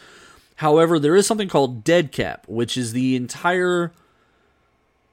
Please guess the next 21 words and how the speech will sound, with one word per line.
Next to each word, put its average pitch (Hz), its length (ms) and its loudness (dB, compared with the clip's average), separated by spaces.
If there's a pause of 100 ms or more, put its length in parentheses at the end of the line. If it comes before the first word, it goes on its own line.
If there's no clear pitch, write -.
(760)
the 143 240 -2
val-, 165 480 -2
the 147 220 -6
guaranteed 185 1080 -4
value 139 400 4
of 123 80 -2
the 120 60 -4
contract, 107 540 -6
the 131 80 -2
money 170 320 2
that 151 180 2
they 147 160 2
know 156 380 4
that 151 140 2
they 120 100 -4
have 135 340 2
to 131 100 -2
pay. 101 240 -2
So - 140 -6
all 175 280 4
money 185 480 -2